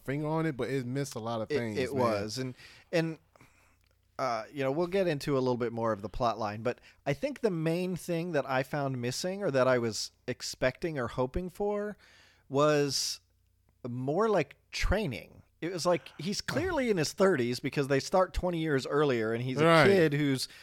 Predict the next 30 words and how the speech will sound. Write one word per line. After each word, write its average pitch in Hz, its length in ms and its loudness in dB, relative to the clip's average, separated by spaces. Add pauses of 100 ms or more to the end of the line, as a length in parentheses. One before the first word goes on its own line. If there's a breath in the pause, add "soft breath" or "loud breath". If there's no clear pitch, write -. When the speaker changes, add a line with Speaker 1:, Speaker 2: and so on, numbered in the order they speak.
(320 loud breath)
Speaker 2:
at 123 140 0
least 165 760 2
seven 123 340 0
or 113 120 -2
eight, - 320 -8 (220)
at 143 100 0
Speaker 1:
Right. 147 160 0
Speaker 2:
least. 160 600 0 (400 soft breath)
Um, 117 560 2 (100)
and 139 160 4
then 139 120 4
it's, 127 120 0
like, 131 160 -2
twenty 120 300 -2
years 139 260 0
later. 175 480 -2 (460 soft breath)
Um, 117 500 -2 (300)
so 147 300 4
at, 143 160 2
at 143 200 0
this 202 160 0
point, 143 300 -2
you 151 80 -2
know, 117 180 -2
he's, 135 540 -6 (360)
he's 175 460 -10 (420)
upper 185 220 0
twenties, 160 480 -2
early 139 300 0
thirties. 107 580 -4